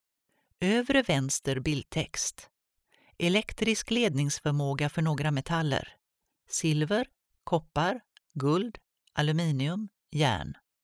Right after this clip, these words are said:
Övre höger bildtext. Koppar är en utmärkt ledare för elektrisk ström medan plast är en dålig ledare.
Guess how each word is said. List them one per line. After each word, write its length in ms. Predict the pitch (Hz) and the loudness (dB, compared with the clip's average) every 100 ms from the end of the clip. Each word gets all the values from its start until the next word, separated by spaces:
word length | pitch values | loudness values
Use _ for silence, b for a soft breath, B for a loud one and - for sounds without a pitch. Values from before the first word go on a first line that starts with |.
| _ _ _ _ _ _ _ _ - | _ _ _ _ _ _ _ _ -2
Övre 340 | 190 214 214 | 0 2 2
höger 500 | 214 247 269 233 240 | 0 2 0 0 -2
bildtext. 800 | 214 165 156 139 - - - - _ _ _ _ _ _ _ | 0 -2 -2 -6 -6 -6 -6 -6 _ _ _ _ _ _ _
Koppar 420 | - 190 - 170 | 0 0 0 2
är 100 | 196 | 4
en 80 | 185 | 4
utmärkt 520 | 202 - 151 175 165 | 2 0 0 0 0
ledare 440 | 196 202 147 131 135 | 0 2 2 0 -2
för 160 | 165 | 0
elektrisk 680 | 165 131 - - 143 - - | 0 0 -2 -4 -2 -2 -6
ström 480 | - - 135 131 123 | -6 -2 0 0 -2
medan 320 | - 156 147 | -2 0 0
plast 440 | 143 185 180 - - | 0 0 0 -2 -2
är 40 | |
en 120 | 165 | 0
dålig 380 | 165 175 127 147 | 2 2 2 0
ledare. 540 | 156 123 95 69 - | 0 0 0 -2 -4